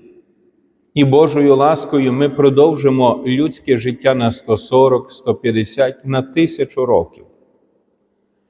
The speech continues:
то прийде такий момент, коли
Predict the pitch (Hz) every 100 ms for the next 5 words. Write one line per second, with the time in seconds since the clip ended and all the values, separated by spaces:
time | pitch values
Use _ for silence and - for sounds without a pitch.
0 | _ _ _ _ - 147 180 208 180 160
1 | 156 151 170 147 127 123 147 190 190 -
2 | 139 139 143 131 -